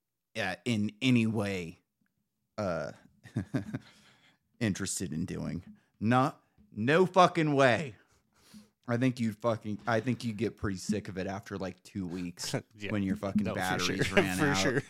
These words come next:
Speaker 2: <laughs>
Speaker 1: and your shoelaces are broken and
Speaker 2: <laughs>
Speaker 1: fucking you're eating Spam.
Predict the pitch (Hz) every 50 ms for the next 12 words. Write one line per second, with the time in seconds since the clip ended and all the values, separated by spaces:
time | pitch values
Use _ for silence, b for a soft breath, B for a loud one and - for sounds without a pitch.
0 | - - 180 - _ _ - 147 - - 120 113 110 104 101 98 92 - - -
1 | 107 101 101 98 98 95 98 - - 104 95 101 98 92 92 - 98 98 95 95
2 | 98 - 110 101 98 95 98 98 92 _ _ _ _ _ _ _ - - - 98
3 | 98 123 120 - - 113 101 101 - 101 98 95 95 90 - 113 101 87 80 95
4 | 95 - - - - - _ - 104 92 92 92 92 92 92 92 95 98